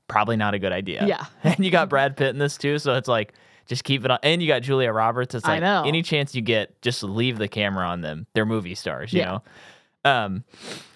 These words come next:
Speaker 1: so he's at the parole, and he's, he gets let out. Um,
Speaker 2: We, we do find out a little bit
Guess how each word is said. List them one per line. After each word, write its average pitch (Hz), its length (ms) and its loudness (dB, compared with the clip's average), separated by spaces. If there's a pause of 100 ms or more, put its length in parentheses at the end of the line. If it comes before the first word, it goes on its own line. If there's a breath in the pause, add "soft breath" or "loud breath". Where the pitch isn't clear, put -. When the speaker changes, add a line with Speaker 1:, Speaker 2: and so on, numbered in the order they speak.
(120 loud breath)
Speaker 1:
so 143 420 0
he's 127 240 -2
at 147 140 2
the 156 60 -6
parole, 123 580 0
and 110 260 0
he's, 113 560 -4 (120)
he 113 180 -4
gets 104 200 -2
let 98 220 -2
out. 67 260 -10 (680)
Um, 90 480 -2 (140)
Speaker 2:
We, 226 140 0
we 202 200 -2
do 226 140 0
find 226 240 0
out 214 100 0
a 202 60 0
little 196 280 0
bit 180 320 0